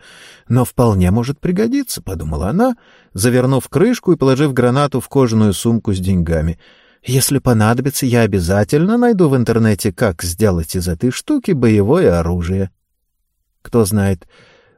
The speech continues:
быть может, однажды она разработает план убийства, для осуществления которого лучшего оружия и не придумаешь.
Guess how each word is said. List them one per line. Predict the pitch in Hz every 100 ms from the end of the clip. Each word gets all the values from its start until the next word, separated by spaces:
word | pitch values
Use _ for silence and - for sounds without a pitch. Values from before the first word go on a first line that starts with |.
| -
быть | 87
может, | 104 123 113
однажды | 117 104 110 120 113 110
она | 110 117
разработает | 113 107 107 110 117 110 -
план | 104 110
убийства, | 101 85 131 160 - 131 107
для | 90 78 85
осуществления | - 90 - - 87 135 156 151
которого | 123 156 165 151
лучшего | 120 156 233 - 208
оружия | 196 202 160 170
и | 170 - 98
не | 104
придумаешь. | 85 - - 87 104 _ - -